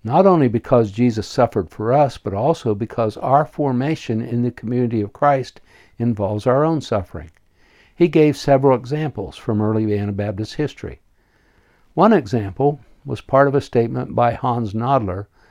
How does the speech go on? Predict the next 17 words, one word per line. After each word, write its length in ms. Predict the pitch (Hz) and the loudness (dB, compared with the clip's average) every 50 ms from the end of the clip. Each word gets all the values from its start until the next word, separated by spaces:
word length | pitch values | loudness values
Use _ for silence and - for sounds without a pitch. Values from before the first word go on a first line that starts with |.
| _ _ _ _ _ - | _ _ _ _ _ -10
an 100 | 104 107 | -6 -2
early 320 | 107 113 120 120 110 110 | 2 4 6 6 6 4
Anabaptist 640 | 113 120 117 107 92 110 113 110 90 85 92 - - | 4 2 0 0 0 0 0 0 -2 -4 -12 -12 -8
martyr, 540 | 117 117 123 123 127 113 95 95 101 104 - _ _ _ _ _ _ - | -4 -2 2 2 2 2 0 -4 -8 -10 -12 _ _ _ _ _ _ -4
in 120 | 160 151 | -2 0
answer 360 | 143 131 131 127 - - 139 | 0 0 -2 -4 -2 -2 -2
to 80 | 127 127 | -2 -2
questions 500 | - - 127 117 110 - - 123 117 110 | -2 -2 0 0 -2 -2 -4 -4 -4 -4
about 240 | 110 117 117 110 - | 0 0 0 0 0
the 80 | 123 | -4
Lord's 320 | 113 107 113 117 110 - - | -2 0 0 0 0 -2 -4
Supper 260 | 117 107 - - 107 | -4 -4 -4 -6 -6
at 60 | 98 | -6
his 180 | 107 113 107 - | -4 -6 -6 -8
trial 560 | - - - 131 127 127 107 95 110 113 _ _ _ _ _ _ _ - | -10 -6 0 2 2 2 2 0 -4 -8 _ _ _ _ _ _ _ -8
in 160 | 127 120 113 | -6 -6 -6
fifteen 640 | - - 113 113 _ - - 113 110 110 110 104 | -6 -6 -8 -8 _ -8 -6 -6 -4 -4 -6 -8